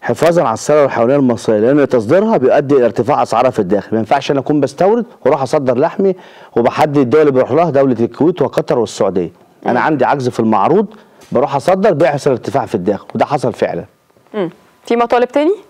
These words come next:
Speaker 1: اه، تالت نقطة، طلبت الدولة تقعد مع كبار المستوردين وتحدد لهم هامش ربح على العجول ال-، البرازيلي والكولومبي والأسباني، لأن ارتفاع هذه ال-،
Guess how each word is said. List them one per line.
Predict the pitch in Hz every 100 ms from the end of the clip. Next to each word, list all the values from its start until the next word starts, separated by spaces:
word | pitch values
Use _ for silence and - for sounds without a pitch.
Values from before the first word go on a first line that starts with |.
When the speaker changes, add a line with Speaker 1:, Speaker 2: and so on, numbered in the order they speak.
| -
Speaker 1:
اه، | 220
تالت | 104 180 196 196
نقطة، | 190 151
طلبت | 156 180 175
الدولة | 143 156 160
تقعد | 131 180 160
مع | 135
كبار | 127 147 175
المستوردين | 175 143 - 151 143 202 233
وتحدد | - 135 123
لهم | 180 151
هامش | 170 170 170
ربح | 220 - 127
على |
العجول | 123 131 175
ال-، | 165 127 127
البرازيلي | 131 123 127 127 143 151
والكولومبي | 127 113 143 190 226 233
والأسباني، | 147 - 113 101 101 95 85 - _ _ _ _ -
لأن | 113 165 170
ارتفاع | 156 120 120 175 156
هذه | 135 175
ال-، | 170 147 131 101 73